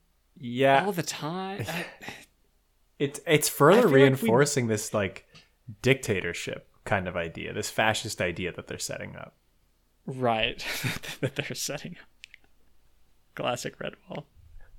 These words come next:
Speaker 2: Um, there's also a lot of recent, like, I don't think that these names are gonna hold up. 'Cause th-, this stuff is gonna be here for the long term, right?
Speaker 1: Yeah.
Speaker 2: It's, like,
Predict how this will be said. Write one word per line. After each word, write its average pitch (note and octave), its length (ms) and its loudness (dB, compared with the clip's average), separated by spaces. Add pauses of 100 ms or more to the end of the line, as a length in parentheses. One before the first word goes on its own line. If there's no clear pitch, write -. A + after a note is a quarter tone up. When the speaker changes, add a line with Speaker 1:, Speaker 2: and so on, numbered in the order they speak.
(1300)
Speaker 2:
Um, A#2+ 720 2 (320)
there's D#3 140 6
also D#4+ 240 6
a C4 40 8
lot F#3 180 8
of B2 200 2
recent, B2 300 -2
like, D#3 180 6
I E3+ 80 8
don't A3 200 2
think E3 180 2
that D#3+ 120 0
these C3 180 -2
names A2+ 320 -2
are B2+ 60 -2
gonna A2 200 -2
hold A2 280 -6
up. A2 380 -6 (1080)
'Cause C#3+ 180 -10
th-, F#3+ 200 0
this F#3+ 260 4
stuff F4+ 240 2
is F#4 120 4
gonna F3+ 180 2
be D#3 180 0
here C3 160 2
for - 140 -4
the A#2 100 0
long A#2 300 0
term, - 540 -2
right? B2 420 0
Speaker 1:
Yeah. G2+ 340 -2 (840)
Speaker 2:
It's, - 160 -4
like, D#3+ 280 2